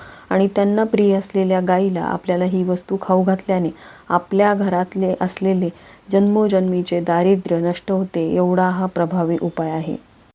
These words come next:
आपल्या घरात दरिद्रता ही अनेक रूपांमध्ये असते, जसं की घरामध्ये विनाकारण वारंवार होणारी भांडणं असतील, कोणीतरी आपल्या घरामध्ये सतत आजारी पडत असेल,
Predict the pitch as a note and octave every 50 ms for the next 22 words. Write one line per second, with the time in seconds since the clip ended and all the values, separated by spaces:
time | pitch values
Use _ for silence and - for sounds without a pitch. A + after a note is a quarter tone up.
0 | _ - - - - G#3 G#3 - A#3 A#3+ A#3 A3+ G#3+ G#3 G#3 G#3+ G#3 F#3+ G3 G3+
1 | G3+ G#3 G#3 G3+ G#3 G#3+ G#3 G#3+ - G3 F#3+ F#3+ F#3+ F3+ - - G3 G3+ G3 G3
2 | - F#3 F3+ - F3+ F3 F3 F3 E3+ E3+ F3 E3 F3 - - F3 F3 F#3 F#3+ F#3+
3 | - G#3 G3 - G3 F#3+ G#3 F#3 F3+ F3 F3 F3+ F3+ F3+ F#3 F3 F3 F3+ F#3 F#3
4 | F#3+ G3 G3+ F#3+ F#3+ F#3 F#3+ G3 G3 F#3+ F#3 F#3 F3+ F3 F3+ F#3+ G3 G3 G3+ G3+
5 | G3+ F#3 F#3 F3 E3+ E3+ F3 F3 F3 F3 F3+ F#3 F#3 F#3 F#3 G3 G3+ G3+ G3 -
6 | - - G3 G3 G#3 - - - - - - - - _ _ _ _ _ - -
7 | G#3+ G#3+ A3 A3+ A3 A3+ A3 A3+ A3 - G3 G3 - F#3+ G3 G3 G3+ F#3+ F#3 F#3
8 | G3+ F#3+ F#3 F#3+ F#3 F3+ - G3 F#3+ - G3 G3 G3 - F3+ F3 F3 - F3+ F3+
9 | F#3+ F#3 - F3+ F3 F3+ F3+ - F3 - - - F3+